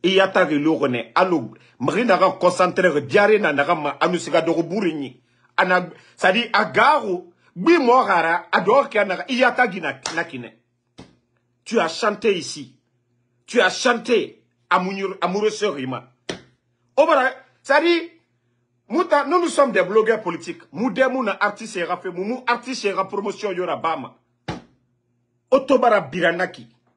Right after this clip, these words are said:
Otobara Biranaki. Vous êtes tellement tombés aujourd'hui.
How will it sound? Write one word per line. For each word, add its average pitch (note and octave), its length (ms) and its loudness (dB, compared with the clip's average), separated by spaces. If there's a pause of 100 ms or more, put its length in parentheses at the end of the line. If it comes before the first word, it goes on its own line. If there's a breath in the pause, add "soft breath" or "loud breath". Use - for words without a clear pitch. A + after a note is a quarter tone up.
(600)
Otobara B3+ 480 2
Biranaki. E3+ 680 -4 (140 loud breath)
Vous F3+ 180 0
êtes A#3 160 -2
tellement B3 320 2
tombés G3 300 0
aujourd'hui. D#3 600 -2